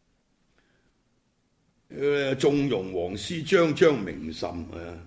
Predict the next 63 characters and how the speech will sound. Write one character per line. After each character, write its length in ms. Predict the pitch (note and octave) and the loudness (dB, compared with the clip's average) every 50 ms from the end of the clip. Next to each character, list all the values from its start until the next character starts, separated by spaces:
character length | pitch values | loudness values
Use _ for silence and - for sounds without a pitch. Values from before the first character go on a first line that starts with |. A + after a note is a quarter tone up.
| - _ _ _ _ | -20 _ _ _ _
屌 120 | _ - C3 | _ -10 -6
你 340 | C#3 C#3+ C#3 C3 C3 B2+ A#2 - - - | -6 -2 0 0 0 -2 -4 -8 -6 0
，A 180 | D#3+ D#3+ D#3+ D#3 | 0 0 0 2
O 200 | D#3 D#3 D3+ C3 B2 | 0 0 2 2 4
係 40 | C3+ | 4
香 140 | D#3 D3+ C#3 | 4 2 2
港 160 | C3 C#3 C3+ | 0 -4 -2
最 160 | B2 C3 B2 | 0 0 0
大 160 | A2 - G2 | 0 -2 -4
執 160 | G#2 - D3 - - | -2 -2 -4 -4 -2
政 240 | - B2 A#2 A2+ A2 | -4 -4 -4 -4 -4
黨， 240 | - F#2 G2+ B2 C#3+ E3 - | -2 0 0 0 -2 -6 -8
係 40 | E2+ F2+ | -8 -6
嘛？ 220 | G2+ G#2+ A2 - - _ _ _ | -6 -6 -8 -10 -16 _ _ _
最 260 | _ D3+ C#3 C3+ C3+ C3 | _ 0 2 2 2 2
大 160 | A2+ A#2 A#2+ | 2 2 2
嘅 80 | A#2 - | 2 0
暗 340 | - - C3 C#3 C#3 C3+ C3 | -2 -2 -2 -2 -2 -2 0
裏 180 | B2 A#2+ C3 C3+ | 2 2 2 0
反 220 | - - - C3+ C#3+ | -2 -4 -4 -2 -2
中 180 | C#3 D#3+ D3 | -2 -2 -2
政 180 | B2+ C3 A#2+ A#2+ | -2 -2 -2 0
黨 220 | G2+ G2+ A2+ C#3 D3 - - - - _ | 0 0 0 0 -2 -6 -14 -20 -20 _
啊！ 300 | - G2+ G2+ G2+ - - - _ _ _ _ _ _ _ _ _ _ _ _ _ _ | -6 -6 -6 -6 -8 -12 -20 _ _ _ _ _ _ _ _ _ _ _ _ _ _
即 60 | - C#3 | -2 0
係 220 | C3 B2+ B2 A2+ | 0 2 0 0
佢 40 | G#2+ | 2
話 100 | B2 A#2+ | 2 2
而 180 | A2 G#2 G2+ G2+ | 2 2 0 0
家 120 | A#2+ D3 | 0 0
已 80 | D3+ D3 | 2 2
經 80 | D3 C#3 | 4 2
納 200 | A#2+ G#2 A2 A2 | 2 2 0 -2
入 60 | A2+ | -4
咗 160 | G#2 C#3+ D3+ B2 | -4 -4 -6 -2
國 220 | C3+ C#3 C3 A#2+ - | 0 -2 -2 0 0
家 120 | D#3 D3 D#3 | -2 -2 2
安 200 | D3+ D#3+ D3+ C3+ | 2 2 2 2
全 180 | A2+ A2+ G2+ G2+ | 0 -6 -2 -2
嘅 60 | A#2+ | -2
雷 280 | A#2+ A2 F#2 E2+ F2+ F2+ | 0 0 -2 -2 -4 -2
達， 360 | E2+ G#2 G2+ G2+ G2+ - - - | 0 0 0 0 0 -4 -8 -8
係 60 | G2 | -4
嘛？ 280 | A2+ A#2+ B2 A2+ - - - _ _ _ _ _ _ _ _ _ _ _ | -4 -4 -4 -6 -8 -14 -20 _ _ _ _ _ _ _ _ _ _ _
雖 200 | - E3+ D3+ B2 | -2 -2 -2 0
然 140 | G2+ F2+ G2 | -4 -6 -2
中 220 | - E3+ D#3 D3+ | -2 -2 0 0
央 180 | D3+ D3+ C#3+ C3+ | 0 0 0 0
有 200 | A#2 A2 A#2 - | 0 0 0 0
耐 160 | B2 A2 G#2+ B2 | 2 0 0 0
心、 240 | - E3 D#3 C#3 | 0 -2 -2 0
有 140 | A#2 A2+ A#2+ A#2+ | 0 0 -2 0
定 240 | - A#2+ A2 G#2+ | -2 -2 -2 0
力、 80 | G#2 - - | -2 -2 0
有 160 | G#2+ A2 A#2 | -2 -2 -2
時 240 | A2+ - - - F#2+ | -2 -6 -10 -12 -8
間 160 | F2 A#2+ A#2 A#2 | -6 -4 -2 -2
去 60 | A#2+ | -2
等 180 | G#2 - A#2+ D#3 | -2 -2 -4 -4
A 220 | F3 D#3 E3 D#3 D#3+ | -2 -2 -2 -2 0
O 160 | D#3 D#3 C#3+ | 0 0 -2
改 280 | A#2 - A2+ - B2+ | -2 -4 -4 -2 0
弦 40 | D#3 | 0